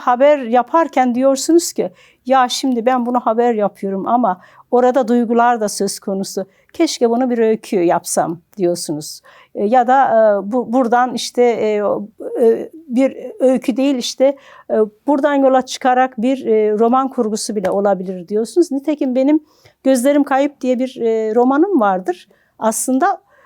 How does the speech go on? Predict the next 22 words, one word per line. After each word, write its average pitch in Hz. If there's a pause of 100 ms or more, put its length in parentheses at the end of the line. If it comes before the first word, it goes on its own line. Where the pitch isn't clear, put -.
(200)
e, 208
o 320
dönemin 254
yani 208
doksanlı 233
yılların 214
döneminin 240
siyasi 226
kayıpları 233
üzerine 190
olan 180
bir 180
şeydir. 180 (500)
E, 208 (300)
Hüseyin 285
Toraman'ın 254
kaybedilişinin, 247
e, 202
birinci 247
yıl 233
dönümünde 214
biz 226